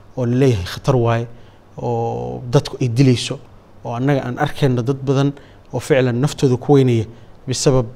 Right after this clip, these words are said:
ee, korontadaas darteed. Haddana la leeyahay intaasoo, yacni, warshadahoo kale iyo markay wax sameynayaan, wax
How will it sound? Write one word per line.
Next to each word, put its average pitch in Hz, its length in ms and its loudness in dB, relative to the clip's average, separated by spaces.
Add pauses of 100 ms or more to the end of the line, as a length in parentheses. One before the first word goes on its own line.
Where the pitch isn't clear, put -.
ee, 113 460 -4
korontadaas 123 520 0
darteed. 127 360 -2 (380)
Haddana 139 360 2
la 135 100 2
leeyahay 139 320 4
intaasoo, 131 640 -4 (360)
yacni, 123 180 -2
warshadahoo 131 480 0
kale 131 200 0
iyo 131 80 -2
markay 131 240 -2
wax - 140 -4
sameynayaan, 127 460 0 (460)
wax - 120 -4